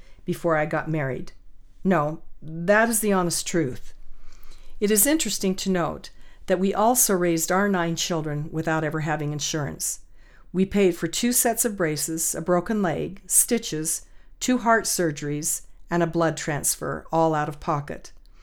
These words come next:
I know my boys have wondered why a broken nose or a broken hand from football was basically ignored and left to heal on its own. My children know that they only went to the dentist every three or four years, and sunburns, coughs, colds,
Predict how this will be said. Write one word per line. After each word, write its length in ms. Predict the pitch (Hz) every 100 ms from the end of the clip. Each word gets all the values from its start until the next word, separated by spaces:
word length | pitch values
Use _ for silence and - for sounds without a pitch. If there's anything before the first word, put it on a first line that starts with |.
| - - - -
I 100 | 208
know 220 | 220 233
my 180 | 240 208
boys 420 | 185 185 175 165
have 100 | 165
wondered 320 | 160 175 165 143 -
why 180 | 180
a 100 | 165
broken 440 | 156 170 165 165 160
nose 380 | 165 165 165 160
or 80 |
a 60 | 147
broken 340 | 160 165 170
hand 400 | 165 185 165 160
from 160 | 156 151
football 580 | 143 214 156 139 143 147 - - -
was 140 | 185
basically 500 | 180 214 240 175 175
ignored 480 | 165 170 180 151 147
and 140 | 151 160
left 240 | 165 -
to 40 |
heal 320 | 156 151 175 160
on 120 | 147
its 180 | 143 175
own. 340 | 151 135 - - - - - - - -
My 160 | 175
children 520 | 175 - 247 240 214 190
know 200 | 185 156
that 160 | 151
they 120 | 156
only 220 | 160 190 180
went 220 | 180 165
to 80 | 165
the 80 | 151
dentist 640 | 147 190 190 135 - -
every 300 | 170 170 170
three 340 | - - 196
or 80 | 175
four 240 | 165 170 160
years, 600 | 165 170 147 143 - - - - -
and 120 | 160
sunburns, 920 | 160 - 233 226 220 214 220 - -
coughs, 640 | - 196 180 180 - - -
colds, 640 | - 196 185 180 185 -